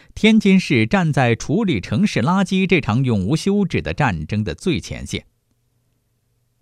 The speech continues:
面对这个复杂的问题，天津市环卫局证明，用简单的办法获取重大的成果是完全有可能的。完善全国落后的垃圾处理系统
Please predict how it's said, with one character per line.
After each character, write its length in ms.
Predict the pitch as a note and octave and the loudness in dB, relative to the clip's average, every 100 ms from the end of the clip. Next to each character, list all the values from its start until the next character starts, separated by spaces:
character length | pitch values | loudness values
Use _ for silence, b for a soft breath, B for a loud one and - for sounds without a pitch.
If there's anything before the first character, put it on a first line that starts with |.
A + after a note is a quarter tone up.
| - | -2
面 200 | B2+ A#2 | 2 2
对 200 | A#2+ G#2+ | 2 2
这 120 | C3 | 2
个 80 | G2 | 0
复 240 | - A#2 | -2 -4
杂 140 | F#2+ F2 | -2 0
的 120 | G2+ | -2
问 120 | E2+ | -4
题， 300 | - B1+ - _ _ - | -6 -12 -14 _ _ -8
天 240 | - G#3 | 0 2
津 160 | G3 F#3+ | 4 2
市 160 | E3+ | 2
环 240 | B2 G#2+ D3+ | 0 2 2
卫 120 | E3+ | 0
局 160 | G#2 G#2 | -2 -2
证 160 | G2+ | -4
明， 180 | C#2 B1+ _ _ b | -6 -14 _ _ b
用 240 | F3+ G3 D3+ | 4 6 6
简 320 | C#3 G#2+ G#2+ | 4 2 2
单 180 | F#3 G3 | 2 2
的 60 | |
办 260 | C3+ C#3+ F2+ | 2 2 0
法 300 | D#2+ C2 - | -4 -6 -10
获 240 | _ D#3+ A2+ | _ 0 0
取 240 | - D2 | -2 -6
重 260 | - G#3+ D3+ | -2 0 0
大 160 | E3 | 0
的 80 | A2+ | -2
成 260 | - G#2+ D3 | -4 -4 -4
果 280 | C#2 G#2 _ _ | -4 -12 _ _
是 160 | - E3+ | -4 0
完 220 | A2+ G#3+ | 2 2
全 160 | A3 C3+ | 0 0
有 100 | A#2+ | -2
可 160 | - | -4
能 220 | D#2 C2+ D2+ | -8 -10 -14
的。 100 | - _ _ _ _ _ _ _ _ _ _ - | -16 _ _ _ _ _ _ _ _ _ _ -4
完 260 | A2 C3+ F3 | 0 2 2
善 200 | E3 B2 | 0 0
全 300 | - A#2+ D#3+ | 0 0 0
国 140 | A#2 | 0
落 240 | F3 B2+ | 2 0
后 200 | G2 C#3+ | 0 -2
的 80 | G2 | -2
垃 200 | A2 C3+ | 0 0
圾 160 | B2+ A#2+ | 0 -4
处 180 | - A#2+ | -2 -4
理 100 | F2+ | -4
系 160 | A2 | -6
统 300 | E2+ C#2+ B1+ | -8 -10 -14